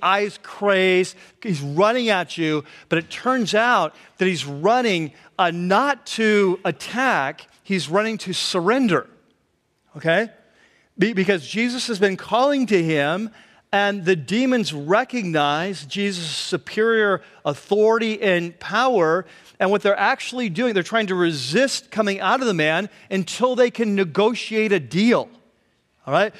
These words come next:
So they're coming almost to, like, a conquering king, and they're gonna come and gonna fall down, and they're gonna beg Jesus for mercy, that he would not torture them. And I want you to catch this, because often as believers, we can be kind of afraid of the dark side,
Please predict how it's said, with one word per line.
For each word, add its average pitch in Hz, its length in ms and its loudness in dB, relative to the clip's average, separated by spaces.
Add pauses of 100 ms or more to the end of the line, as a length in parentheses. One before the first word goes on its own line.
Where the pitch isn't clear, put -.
(160)
So 190 140 -2
they're 247 120 4
coming 247 420 2
almost 214 340 0
to, 240 80 2
like, 202 120 2
a 180 80 -2
conquering 226 800 -2
king, 190 480 0 (260)
and 175 180 0
they're 196 60 0
gonna 202 140 0
come 220 160 2
and 185 100 -2
gonna 165 180 -2 (140)
fall 254 520 4
down, 214 280 2
and 196 100 -6
they're 190 100 0
gonna 185 140 2
beg 202 440 2
Jesus 196 420 -4
for 170 180 0
mercy, 170 880 0 (200)
that 170 80 -2
he 190 60 4
would 185 120 4
not 214 260 -2
torture 220 560 0
them. 143 380 0 (260)
And 175 100 2
I 190 40 4
want 254 260 0
you 262 60 -4
to 220 80 -2
catch 262 340 0
this, 165 160 0
because 185 380 0 (260)
often 226 380 4
as 190 160 -2
believers, 180 600 2
we 202 120 2
can 190 160 0
be 180 100 0
kind 196 140 0
of 165 80 -2
afraid 190 500 0
of 202 60 0
the 175 80 -2
dark 160 340 0
side, 208 400 0